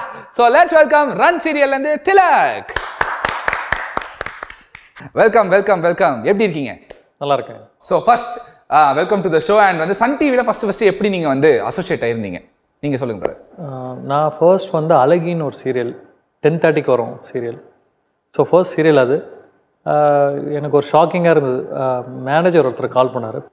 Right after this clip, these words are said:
Speaker 2: "சீரியல் பண்றீங்களா?" அப்படின்னு கேட்டாரு. நான் அப்ப மூவிஸ் தான் பண்ணிட்டு இருந்தேன்.
Speaker 1: ஓகே.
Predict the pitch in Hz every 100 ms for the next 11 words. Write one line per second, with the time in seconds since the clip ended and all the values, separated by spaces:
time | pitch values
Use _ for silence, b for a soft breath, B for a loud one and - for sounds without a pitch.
0 | - 175 180 147 127 135 131 120 117 117
1 | 113 110 123 202 180 160 165 202 196 160
2 | 131 120 110 117 113 - 117 113 98